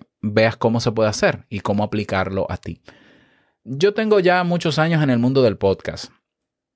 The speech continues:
Tengo desde el año dos mil trece y he visto de todo y soy, yo aparte de ser, eh, de hacer podcast, soy un apasionado, un fanático o un geek,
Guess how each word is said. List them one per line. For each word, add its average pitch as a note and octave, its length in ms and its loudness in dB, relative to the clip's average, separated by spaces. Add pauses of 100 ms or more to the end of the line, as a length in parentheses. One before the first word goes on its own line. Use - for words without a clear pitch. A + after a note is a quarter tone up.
(340)
Tengo A2 260 0
desde G#2 200 0
el G2 80 -2
año G#2+ 180 0
dos G2+ 140 -2
mil A2 200 -2
trece A2+ 540 -2
y D#3 300 2 (100)
he B2+ 140 2
visto C#3 440 2
de A2+ 120 2
todo F#2 500 0
y G#2+ 220 -4
soy, B2+ 520 0 (340)
yo G#2 220 0
aparte B2+ 460 0
de B2 100 4
ser, A#2 640 2
eh, G2+ 720 0
de G#2 180 -2
hacer B2 280 -2
podcast, C#3+ 360 -2
soy A#2 360 -2 (180)
un G#2+ 220 -4
apasionado, G2 960 0
un G#2+ 200 -2
fanático A2 580 0
o A2 140 4
un A2+ 200 2
geek, A2 400 -4